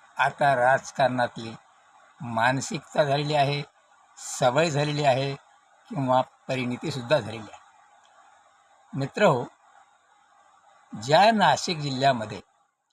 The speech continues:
पूर्वीचे चार मंत्री आहेत, त्यामध्ये दादा भुसे शिंदे गटाचे, तर दादा गटाचे नरहरी झिरवळ, माणिकराव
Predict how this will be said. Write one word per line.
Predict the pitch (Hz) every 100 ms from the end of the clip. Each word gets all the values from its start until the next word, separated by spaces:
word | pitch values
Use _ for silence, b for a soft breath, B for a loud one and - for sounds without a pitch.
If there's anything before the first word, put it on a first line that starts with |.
| _ _ _ _ _ _ -
पूर्वीचे | 185 151 170 - 185
चार | - - - 135 135 151
मंत्री | 143 135 - 139
आहेत, | 123 139 - _ _ _ _ _ _ _ _ _ _ _ _ 208
त्यामध्ये | 143 131 135
दादा | 117 127 117
भुसे | 113 208 151 - _
शिंदे | - 120 113 131
गटाचे, | 131 143 131 147 135 - _ _ _ _ _ _ 262
तर | 117
दादा | 113 127 165
गटाचे | 156 143 147 151
नरहरी | 143 123 117 127 135
झिरवळ, | 107 113 123 123 - _ _ _ _ _ _ _ _ _ _ _ _ _ _ _
माणिकराव | 113 120 135 202 143